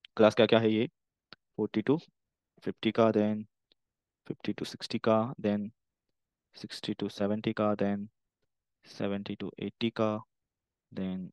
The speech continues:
एटी to नाइंटी। क्लास मार्क देखो, फ़िफ़्टी प्लस फ़ोर्टी नाइंटी divided by two, ये आएगा आपका फ़ोर्टी फ़ाइव, right। इसका क्लास मार्क देखो, इसका क्लास मार्क कितना आएगा, फ़ोर्टी फ़ाइव, ये फ़िफ़्टी प्लस सिक्सटी हंड्रेड एंड टेन divided by two फ़िफ़्टी फ़ाइव आएगा इसका, so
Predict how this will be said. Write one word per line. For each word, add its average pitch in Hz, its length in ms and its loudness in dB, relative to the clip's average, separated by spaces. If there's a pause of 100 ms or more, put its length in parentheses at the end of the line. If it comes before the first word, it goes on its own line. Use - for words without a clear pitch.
एटी - 380 -10
to 175 120 -4 (640)
नाइंटी। 165 340 -4 (560)
क्लास 117 240 8
मार्क 123 140 6
देखो, 143 260 4
फ़िफ़्टी 131 280 -2
प्लस 123 180 2
फ़ोर्टी 110 220 2
नाइंटी 104 320 0 (120)
divided 98 260 2
by 107 140 4
two, 156 120 0
ये 117 100 -4
आएगा 95 240 0
आपका 82 220 -4 (680)
फ़ोर्टी 113 300 0 (520)
फ़ाइव, - 200 0 (260)
right। 127 160 2 (320)
इसका - 180 0
क्लास 104 220 6
मार्क 113 140 0
देखो, 113 200 0
इसका 113 160 0
क्लास 107 220 0
मार्क 110 100 -6
कितना - 180 -2
आएगा, 110 180 4 (840)
फ़ोर्टी - 180 -4
फ़ाइव, 113 300 4
ये 110 280 4 (400)
फ़िफ़्टी - 220 -8
प्लस 113 140 -2
सिक्सटी - 200 -8
हंड्रेड 107 160 -4
एंड 107 120 -4
टेन 123 180 -2 (160)
divided 101 260 -2
by 104 100 0
two 139 60 -4
फ़िफ़्टी - 260 -4
फ़ाइव 98 180 4
आएगा 87 140 -2
इसका, - 180 -8
so 104 140 -2